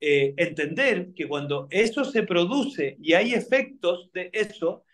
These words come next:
bueno, eso hay que ponerle el pecho, pues. Pero no puede ser que terminen pagando las consecuencias aquellos que autorizamos a hacer lo que hicieron, ¿te fijas? Y ahí, y con esto termino, cuando hay discrepancias, cuando hay complicaciones, cuando hay discusión,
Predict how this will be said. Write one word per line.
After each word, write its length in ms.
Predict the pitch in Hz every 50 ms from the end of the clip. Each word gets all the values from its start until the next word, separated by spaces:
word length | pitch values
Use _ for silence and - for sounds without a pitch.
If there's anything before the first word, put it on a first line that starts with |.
| _ _ _
bueno, 240 | 139 151 208 262 262
eso 120 | - -
hay 80 | 185 180
que 120 | 185 175
ponerle 320 | 156 147 151 143 143 135
el 120 | 127 - -
pecho, 360 | - 170 247 - - 339 311
pues. 160 | 240 208 - - - - _ _ _ _ _ _ _
Pero 180 | _ 170 165 165
no 240 | 160 151 151 143 _
puede 180 | _ 170 185 196
ser 180 | 190 202 214 196
que 120 | 185 208
terminen 380 | - 175 165 175 190 196 202 180
pagando 300 | 180 170 165 175 190 196
las 140 | 185 175
consecuencias 680 | - - 160 - - 160 160 220 214 190 180 - 196 190 -
aquellos 380 | 143 147 127 190 202 220 214 214
que 100 | - 185
autorizamos 800 | 175 175 - 185 170 156 156 156 - 233 247 262 302 262 - -
a 40 | 214
hacer 240 | - - 262 269
lo 120 | 269 262 -
que 100 | 196 185
hicieron, 460 | - - 349 302 196 - - - -
¿te 100 | _ -
fijas? 280 | _ - 185 - 180 - - _ _ _ _ _ _ _ _ _ _ _ _
Y 80 | -
ahí, 360 | 180 208 262 311 320 320 320 - - - _
y 100 | - 180
con 140 | - 190 202
esto 160 | 214 - 233
termino, 460 | 226 220 220 247 262 269 - - 277 _ _ _ _ _ _ _
cuando 300 | _ 156 151 160 160 208
hay 100 | 247 285
discrepancias, 1120 | - 294 285 - - 226 233 - 269 269 262 233 208 185 - - 165 151 160 170 - _ _
cuando 220 | - 143 143 151
hay 120 | 185 214 202
complicaciones, 1000 | - 233 233 180 - 208 190 175 180 175 180 262 262 254 240 208 185 165 147 143
cuando 240 | - 156 156 160 190
hay 80 | 208
discusión, 840 | 190 226 220 - 190 185 170 180 190 262 233 208 208 226 240 -